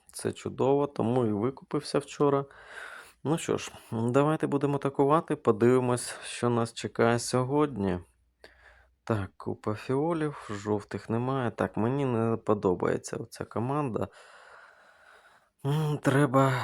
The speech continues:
щось змінювати. Прибираємо, прибираємо. Йокохайнена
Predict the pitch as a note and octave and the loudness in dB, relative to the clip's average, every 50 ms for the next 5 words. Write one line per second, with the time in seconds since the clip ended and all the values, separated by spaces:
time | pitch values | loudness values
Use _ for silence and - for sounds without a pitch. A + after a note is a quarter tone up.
0 | G#2+ - - - - - - A#2+ A#2+ A#2+ A2 - - A#2+ B2 B2 A#2+ A#2 A2 G#2 | -4 -6 -6 -6 -6 -4 -2 -2 -2 0 0 0 0 2 2 2 4 4 4 4
1 | G2+ G2 F#2+ F#2+ F#2 - - - B2+ C#3 D3+ D3+ C#3 C3 - - _ _ - - | 4 2 2 0 -2 -4 -4 -2 0 0 0 0 -4 -10 -20 -20 _ _ -20 -20
2 | - - - _ _ _ _ - - A2+ G2+ G#2 A2+ A2 _ _ - _ _ _ | -20 -20 -20 _ _ _ _ -20 -20 -18 -18 -18 -18 -20 _ _ -20 _ _ _
3 | _ _ _ _ _ - G#2+ G#2 G#2+ G2 F#2+ A2 G#2+ G#2+ G#2 G#2 G2+ G2+ G2 G2 | _ _ _ _ _ -4 -2 0 0 2 4 4 6 6 6 4 4 4 2 0
4 | F#2+ - G2+ G2+ G2 F#2+ G#2 G#2+ A#2 B2+ C3+ C#3 C3 A2+ G#2 G2+ G2 F#2+ F#2+ F#2+ | 0 0 2 2 2 4 4 4 4 4 2 2 2 2 2 0 0 -2 -4 -6
5 | G2 F#2 F#2 F#2+ G2 G2 F#2+ - - G2+ - - - G2+ G#2 G2+ G2+ F#2+ G2 G2 | -10 -8 -6 -2 -2 -2 -2 -4 -6 -8 -6 -2 0 0 0 0 0 -2 -2 -2
6 | G2 G2 F#2+ G2+ | -4 -4 -4 -6